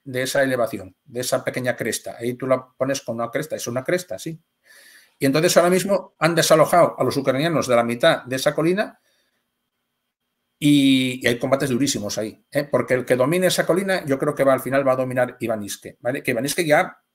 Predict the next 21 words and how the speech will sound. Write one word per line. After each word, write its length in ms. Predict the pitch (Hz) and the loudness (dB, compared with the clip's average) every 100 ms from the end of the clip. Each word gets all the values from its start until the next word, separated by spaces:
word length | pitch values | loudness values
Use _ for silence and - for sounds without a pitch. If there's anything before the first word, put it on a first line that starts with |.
| _ _ _ _ _ _ _ | _ _ _ _ _ _ _
en 160 | 131 135 | -4 -4
un 80 | |
sesenta 380 | 170 175 180 175 | -2 -2 0 0
por 100 | 185 | 0
ciento 200 | 160 147 | 0 -2
está 120 | 131 | -2
en 80 | 135 | -2
manos 180 | 131 110 | -2 -2
de 60 | 113 | -4
los 160 | 104 | -8
rusos, 260 | 185 - - | -10 -16 -14
¿eh? 100 | - | -14
O 40 | |
sea, 140 | - - | -8 -8
no 180 | 104 120 | -6 -8
es 120 | - | -6
que, 420 | 123 117 107 - | -6 -4 -6 -10
o, 260 | - 110 113 | -12 -10 -10
o 60 | 185 | -8
más. 280 | - - - _ _ _ _ _ _ - | -8 -8 -14 _ _ _ _ _ _ 0
Entonces, 840 | 139 135 165 - 180 - - _ | 0 2 0 2 0 0 -4 _